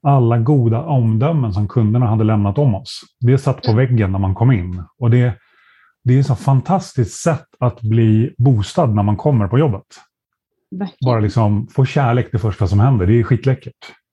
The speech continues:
Speaker 2: Ja.
Speaker 1: Ja, jag kollade, fastnade på en bild här på, jag ser inte vad det är för någonting. Det är någon groblad och lite annat. Med någonting som ser ut som, eh, eh, grönsaksbitar eller, eh,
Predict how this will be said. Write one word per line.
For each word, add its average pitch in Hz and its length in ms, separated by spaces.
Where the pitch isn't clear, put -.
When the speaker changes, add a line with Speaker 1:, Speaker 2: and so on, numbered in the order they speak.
Speaker 2:
Ja. 190 320
Speaker 1:
Ja, 120 480
jag 123 100
kollade, 135 260
fastnade 127 360
på 127 100
en 123 140
bild 113 300
här 107 300
på, 107 400
jag 107 100
ser 127 100
inte 104 120
vad 101 120
det 110 120
är 123 60
för - 100
någonting. 95 260
Det 104 80
är 107 80
någon 107 280
groblad 107 600
och 113 140
lite 101 180
annat. 95 280
Med 107 220
någonting 110 340
som 98 100
ser - 120
ut 101 120
som, 101 340
eh, 104 320
eh, 117 180
grönsaksbitar 113 1200
eller, 98 460
eh, 92 60